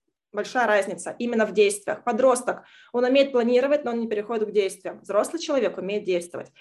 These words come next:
И вот этот мостик, он не настроен в школе, потому что нет никакой практики, никакой связи с реальным миром.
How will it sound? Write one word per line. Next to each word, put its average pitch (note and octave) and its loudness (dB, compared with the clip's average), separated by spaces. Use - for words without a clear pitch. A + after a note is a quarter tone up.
И B3 2
вот B3+ 4
этот C4 4
мостик, C4 2
он A3 4
не A3+ 6
настроен G#3+ 2
в - -12
школе, F3+ -2
потому G3+ -6
что F#3+ -6
нет F#3 -4
никакой E3+ -6
практики, E4+ 0
никакой G3 -4
связи F3+ -6
с - -18
реальным F3 -6
миром. C#4 -4